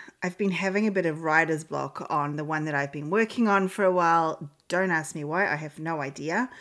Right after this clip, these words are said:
Uh, and so instead, this <laughs> episode, uh, to procrastinate on what I should be doing,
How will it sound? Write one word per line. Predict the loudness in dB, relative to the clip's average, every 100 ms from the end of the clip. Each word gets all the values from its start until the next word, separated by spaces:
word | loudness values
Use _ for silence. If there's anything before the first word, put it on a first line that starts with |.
| -20 -20 -12 0
Uh, | 2 4 4 2 -2
and | -2 0
so | 2
instead, | 2 2 -2 0 2 4 4 4 2 -6 _ _ -4
this | -2 4 4 6
<laughs> |
episode, | 4 4 4 4 4 2 4 4 4 2 -14 -18 -6
uh, | 0 0
to | -2
procrastinate | -10 -6 -2 -2 0 4 4
on | 4
what | 0
I | -4
should | -2 0
be | 2
doing, | 4 4 2